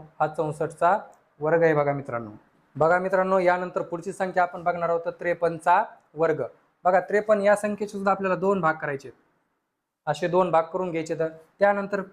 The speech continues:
एकक स्थानच्या संख्येचा वर्ग घ्यायचा आहे, तीनचा वर्ग नऊ येतोय. त्यानंतर पाच,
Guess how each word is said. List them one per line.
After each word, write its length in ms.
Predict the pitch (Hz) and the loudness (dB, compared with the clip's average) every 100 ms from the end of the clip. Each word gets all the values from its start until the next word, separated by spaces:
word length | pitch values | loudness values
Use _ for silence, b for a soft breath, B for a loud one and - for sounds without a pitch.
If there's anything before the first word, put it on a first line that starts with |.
| - | -6
एकक 260 | 180 214 | -4 -4
स्थानच्या 340 | 208 190 190 190 | -4 -4 -2 -4
संख्येचा 380 | 190 185 185 185 | -4 -6 -2 0
वर्ग 240 | 185 185 | 0 0
घ्यायचा 280 | 165 160 160 | -2 0 0
आहे, 100 | 160 160 _ _ _ _ - | -2 -4 _ _ _ _ -4
तीनचा 340 | 190 196 202 | -2 0 2
वर्ग 260 | 185 180 165 170 170 - _ _ _ _ _ _ - | 2 2 0 -2 -2 -14 _ _ _ _ _ _ -12
नऊ 280 | 147 170 190 | -2 0 2
येतोय. 360 | 170 160 156 160 - _ - | 0 2 0 0 -10 _ -2
त्यानंतर 360 | 175 175 175 180 | 0 0 -2 -6
पाच, 500 | 175 180 180 185 | 2 6 6 6